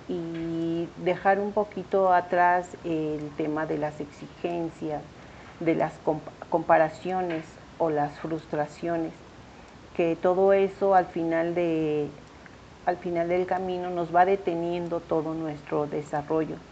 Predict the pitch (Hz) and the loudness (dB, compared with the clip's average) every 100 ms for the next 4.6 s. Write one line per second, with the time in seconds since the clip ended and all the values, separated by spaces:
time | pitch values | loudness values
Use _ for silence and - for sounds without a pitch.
0 | - - - - - - - - - - | -20 -20 -20 -20 -20 -20 -20 -20 -20 -20
1 | - - - - - - - - - - | -20 -20 -20 -20 -20 -20 -20 -20 -20 -2
2 | 190 175 180 196 196 185 165 151 165 165 | 2 4 4 2 2 2 4 6 6 6
3 | 170 160 165 170 170 - - - - 165 | 2 0 2 2 2 -4 -18 -20 -4 -4
4 | - 160 165 175 202 302 | 0 0 0 0 -4 -6